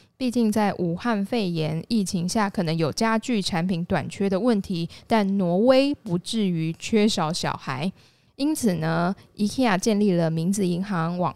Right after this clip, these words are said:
站，上面提供了八百多个名字目录可以选择。ikea表示，自一九四八年以来，公司就以瑞典城镇、湖泊及其他地理名称来为家具命名。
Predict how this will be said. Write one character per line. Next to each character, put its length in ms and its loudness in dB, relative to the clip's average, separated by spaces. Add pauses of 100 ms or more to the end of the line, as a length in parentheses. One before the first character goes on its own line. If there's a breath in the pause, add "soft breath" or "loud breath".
站， 300 -2
上 180 0
面 160 2
提 160 -2
供 160 0
了 80 2
八 260 -2
百 200 0
多 180 0
个 80 -2
名 220 -4
字 240 -6
目 280 2
录 180 2
可 120 -4
以 80 -2
选 220 -8
择。 260 -6 (320 soft breath)
ikea 320 0
表 200 -2
示， 240 0
自 320 -2
一 260 -2
九 240 0
四 180 0
八 160 2
年 240 -2
以 100 -4
来， 280 -8 (840)
公 280 4
司 320 0
就 200 4
以 140 -2
瑞 280 2
典 220 -2
城 260 -2
镇、 260 2 (220 soft breath)
湖 260 -2
泊 360 0
及 180 -6
其 180 -4
他 160 2
地 160 0
理 120 0
名 200 0
称 380 2
来 300 -4
为 280 2
家 240 0
具 160 0
命 220 2
名。 320 0